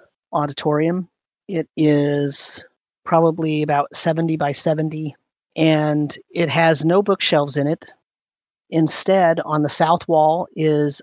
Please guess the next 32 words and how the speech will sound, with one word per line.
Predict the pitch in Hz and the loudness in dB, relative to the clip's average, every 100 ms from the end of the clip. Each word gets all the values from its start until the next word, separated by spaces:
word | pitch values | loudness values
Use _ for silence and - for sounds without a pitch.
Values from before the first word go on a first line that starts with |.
| - | 0
a | 151 | 0
small | 135 - 160 151 151 | 2 0 2 4 2
stage | - - 156 156 185 202 - - - _ _ _ - | 0 -2 0 0 -2 -4 -6 -6 -14 _ _ _ -4
with | 147 143 - - | -2 -2 -6 -8
a | 160 147 143 143 143 | -2 0 2 0 -2
lectern, | 160 160 - 156 143 175 202 | -2 -2 -4 -4 -2 -2 -4
a | 156 | -6
traditional | - 156 143 160 151 | -6 -6 -4 -4 -4
lectern. | 139 - 147 135 180 - _ _ _ | -6 -6 -6 -6 -8 -12 _ _ _
And | 185 175 | -4 -2
behind | 160 139 170 185 | -4 -2 0 0
the | 165 | 0
lectern | 165 - 165 156 156 - - - | 0 -2 -2 0 -2 -8 -18 -6
is | 151 | -2
a | |
large | 143 139 135 | 2 0 0
blackboard. | 135 135 - 170 175 214 208 _ _ _ | -2 -2 0 0 0 -2 -10 _ _ _
And | 147 | -6
around | 147 143 175 185 185 175 160 151 | -4 0 0 2 2 2 0 0
that | 147 - | 0 0
small | - 165 151 | -2 2 2
stage, | 143 - 160 143 139 | 0 -2 -2 -2 -4
which | 143 - | -6 -8
is | - | -6
kind | 147 139 | -6 -6
of | 127 | -6
a | |
half | - - 160 147 | -10 -6 -4 -4
circle, | - - 143 - 123 127 - _ _ _ _ _ _ _ | -4 -4 -6 -4 -6 -6 -10 _ _ _ _ _ _ _
there | - 143 | 0 2
are | 135 139 | 2 0
benches, | 170 175 - 131 139 190 - | 2 2 2 -2 -4 -4 -6